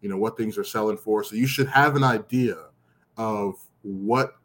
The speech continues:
amount of money you're looking to get on top of what you have it under contract for or what you wanna sell it for.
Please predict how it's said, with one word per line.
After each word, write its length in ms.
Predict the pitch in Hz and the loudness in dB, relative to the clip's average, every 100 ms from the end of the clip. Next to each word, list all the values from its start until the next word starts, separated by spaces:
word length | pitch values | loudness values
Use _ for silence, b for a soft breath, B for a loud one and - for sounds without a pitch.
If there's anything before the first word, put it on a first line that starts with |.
| _ _ _ - | _ _ _ -10
amount 380 | 107 110 117 107 | -4 2 2 2
of 100 | 98 | -2
money 240 | 107 110 | -2 0
you're 200 | 113 107 | 0 0
looking 180 | 104 101 | -2 -4
to 60 | 98 | -4
get 160 | 104 | -4
on 100 | 98 | -4
top 320 | 90 104 104 95 | -6 -4 -4 -6
of 80 | |
what 100 | 95 | -8
you 80 | 95 | -4
have 140 | 101 95 | -4 -4
it 40 | |
under 120 | 90 | -8
contract 440 | - 107 107 117 - | -6 -6 -4 -4 2
for 320 | 135 147 147 b b b | 4 4 0 b b b
or 120 | 107 | 0
what 200 | 113 120 | 0 0
you 60 | 113 | -2
wanna 180 | 104 | -4
sell 220 | 98 110 90 | -4 -8 -8
it 80 | |
for. 260 | - 76 | -12 -16